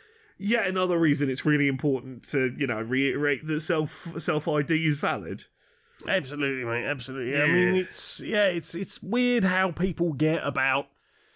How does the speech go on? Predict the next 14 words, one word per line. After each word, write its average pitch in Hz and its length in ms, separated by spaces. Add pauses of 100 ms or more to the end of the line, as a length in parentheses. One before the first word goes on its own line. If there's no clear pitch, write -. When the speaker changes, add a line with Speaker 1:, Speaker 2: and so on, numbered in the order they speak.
(140)
Speaker 2:
you 156 140
know, 143 180
"Well, 160 360
I, 135 360
I 127 280
had 156 220
to 123 60
get 131 180
a 131 40
diagnosis, 127 720
so, 131 300
you 139 140
know, 123 200
I, 131 260